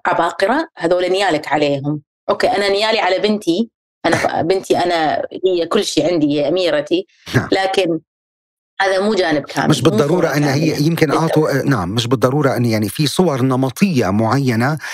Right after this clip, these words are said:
Speaker 2: آه، تم التركيز عليها،
Speaker 1: نعم.
Speaker 2: ولذلك، آه، يعني، هون التعميم هو المشكلة، لأنه مش كل
Speaker 1: نعم.
Speaker 2: طفل مصاب بالتوحد مثل الآخر. طبيعي طبعًا.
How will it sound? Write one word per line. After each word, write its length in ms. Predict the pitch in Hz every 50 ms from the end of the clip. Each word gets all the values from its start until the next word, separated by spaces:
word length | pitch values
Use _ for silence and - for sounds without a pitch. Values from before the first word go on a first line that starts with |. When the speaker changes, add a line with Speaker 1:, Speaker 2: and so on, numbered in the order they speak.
| - - - - -
Speaker 2:
آه، 140 | 147 143 117
تم 280 | 110 - 180 175 165 143
التركيز 480 | - - 135 120 113 - 165 165 -
عليها، 260 | 131 - 127 135 147
Speaker 1:
نعم. 180 | 143 139 143 143
Speaker 2:
ولذلك، 500 | 143 131 135 143 160 160 160 151 - 143
آه، 280 | 117 113 127 127 117 -
يعني، 320 | - 135 127 120 127 123 117
هون 260 | 151 170 170 165 -
التعميم 720 | 135 131 - - 151 131 143 180 190 180 135 101 90 82 - -
هو 160 | - 135 139 120
المشكلة، 460 | 110 110 123 - - - 123 120 117
لأنه 340 | 127 120 135 147 143 139 120 - - - - - -
مش 220 | 165 165 - -
كل 100 | - 175
Speaker 1:
نعم. 100 | 165 165
Speaker 2:
طفل 260 | - 165 - 156 139
مصاب 340 | 131 127 - - 147 139 123
بالتوحد 600 | 107 123 - - 127 143 147 - - 139 117 101
مثل 320 | 120 123 - - 123 110 -
الآخر. 640 | 127 120 110 - 127 113 - - - - - - - _ _
طبيعي 360 | - 123 117 113 - - - -
طبعًا. 300 | - 110 - 73 -